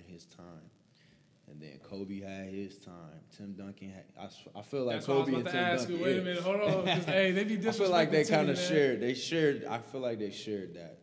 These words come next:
Speaker 1: like, the two thousands.
Speaker 2: Yeah.
Speaker 1: You could throw Shaq in there, too. And then, shit, once the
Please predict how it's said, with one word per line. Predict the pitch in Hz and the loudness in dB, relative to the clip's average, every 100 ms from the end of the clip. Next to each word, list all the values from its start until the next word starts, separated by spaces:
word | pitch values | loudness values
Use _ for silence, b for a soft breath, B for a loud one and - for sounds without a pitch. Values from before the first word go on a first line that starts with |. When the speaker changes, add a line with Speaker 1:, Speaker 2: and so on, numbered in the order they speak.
| 85 | -18
Speaker 1:
like, | 87 82 | -18 -18
the | |
two | 82 - 82 | -18 -18 -18
thousands. | 85 85 78 - _ - - | -16 -16 -18 -20 _ -20 -16
Speaker 2:
Yeah. | 110 98 92 | -14 -14 -12
Speaker 1:
You | 110 | -10
could | 104 | -10
throw | 98 | -10
Shaq | 92 90 92 85 | -12 -14 -16 -18
in | 85 | -20
there, | 82 80 - | -20 -20 -20
too. | 85 78 _ _ - _ _ b b b b b _ _ - | -20 -20 _ _ -20 _ _ b b b b b _ _ -20
And | 71 80 | -20 -18
then, | 87 85 82 78 | -16 -16 -18 -18
shit, | 78 76 85 76 - | -18 -18 -18 -18 -20
once | 90 - | -20 -20
the | 78 | -20